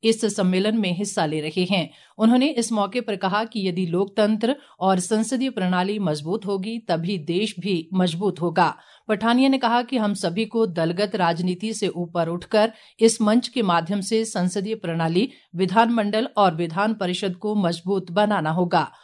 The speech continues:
उन्होंने ये भी कहा कि जनप्रतिनिधियों को अपनी जिम्मेवारियों का एहसास होना चाहिए। राज्यपाल शिव प्रताप शुक्ल ने कहा है कि कुंभ परंपरा भारतीय सनातन संस्कृति का हृदय है।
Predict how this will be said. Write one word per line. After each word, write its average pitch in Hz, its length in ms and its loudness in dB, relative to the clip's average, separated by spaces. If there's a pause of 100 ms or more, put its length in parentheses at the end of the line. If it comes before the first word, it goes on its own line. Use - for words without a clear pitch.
(180)
उन्होंने 233 280 6
ये 202 200 0
भी 190 140 -2
कहा 214 260 0
कि 220 160 -4
जनप्रतिनिधियों 180 840 -2
को 214 180 -2
अपनी 185 420 -2
जिम्मेवारियों 175 720 -2
का 170 280 2 (220)
एहसास 190 640 2
होना 208 260 2
चाहिए। 170 560 0 (1040)
राज्यपाल 277 640 6
शिव 262 340 0
प्रताप 233 440 2
शुक्ल 247 340 0
ने 247 120 0
कहा 202 280 4
है 226 200 2
कि 233 160 -6
कुंभ 214 360 2
परंपरा 202 600 0
भारतीय 196 560 0
सनातन 196 540 0
संस्कृति 185 520 -4
का 175 220 -2
हृदय 185 380 0
है। 170 360 0